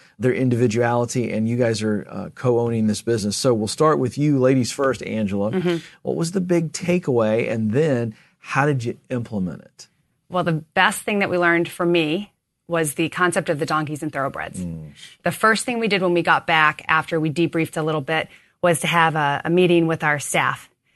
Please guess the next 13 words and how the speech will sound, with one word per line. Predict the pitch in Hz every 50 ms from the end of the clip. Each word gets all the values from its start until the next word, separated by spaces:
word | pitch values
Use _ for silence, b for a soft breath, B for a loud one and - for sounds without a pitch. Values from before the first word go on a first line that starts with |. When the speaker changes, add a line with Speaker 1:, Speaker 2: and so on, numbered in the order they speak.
| _ _ _ _
Speaker 2:
And | - 190 185
we | 185 180
introduced | - 226 226 - 254 214 214 202 - -
that | 190 165 160
very | 175 170 170 165
simple | - - 170 156 170 160
concept, | - - 160 151 147 143 - 147 123 - - - - _ _
and | - 175 170
we | 170 170
got | 175 160 - -
s-, | - - - _
immediate | - 180 180 180 185 196 202 202 190 202 190 -
reactions. | 170 175 165 165 151 147 139 - - 160 147 147 147 - -